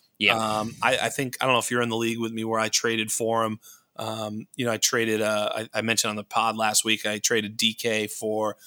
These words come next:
Speaker 1: Yeah,
Speaker 2: Ja'Marr,
Speaker 1: yeah.
Speaker 2: a, a twenty-three first. Um, you know, like I said, I, I think I said, if Ja'Marr Chase is, is the guy,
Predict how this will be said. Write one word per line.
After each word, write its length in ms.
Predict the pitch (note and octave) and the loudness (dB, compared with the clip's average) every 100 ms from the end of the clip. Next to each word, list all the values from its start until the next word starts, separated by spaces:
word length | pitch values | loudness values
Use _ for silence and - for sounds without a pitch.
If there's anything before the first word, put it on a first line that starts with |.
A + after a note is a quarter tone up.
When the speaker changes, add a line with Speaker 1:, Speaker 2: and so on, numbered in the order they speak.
| - - - _ | -20 -20 -20 _
Speaker 1:
Yeah, 300 | A#2 A#2 G#2+ | 2 4 6
Speaker 2:
Ja'Marr, 80 | A2+ | 6
Speaker 1:
yeah. 160 | G2+ F2+ - | 4 4 0
Speaker 2:
a, 40 | C3 | -2
a 20 | |
twenty-three 460 | - A#2 A2 - G#2+ | 0 0 -2 -2 -2
first. 500 | - A#2+ A#2+ - - - | 2 2 4 2 0 -4
Um, 380 | A#2 G#2+ G#2+ - - - - - - | -2 -2 -4 -8 -12 -10 -12 -8 2
you 80 | |
know, 160 | E3+ A2 | 4 4
like 220 | A2+ C3+ | 4 4
I 60 | B2 | 4
said, 240 | A#2 B2+ | 4 4
I, 240 | A#2+ B2+ C#3 | 4 2 2
I 80 | B2+ | 4
think 160 | D3+ | 4
I 60 | A#2 | 4
said, 200 | - B2 | 4 4
if 120 | A2 | 4
Ja'Marr 320 | C#3+ D3 D3+ | 4 4 4
Chase 360 | - D#3 C#3 - | 4 4 4 4
is, 180 | B2 B2 - | 2 -2 0
is 220 | C#3 B2+ | 0 2
the 80 | B2 | 0
guy, 400 | A#2+ A#2+ C3 E3 | 4 6 6 2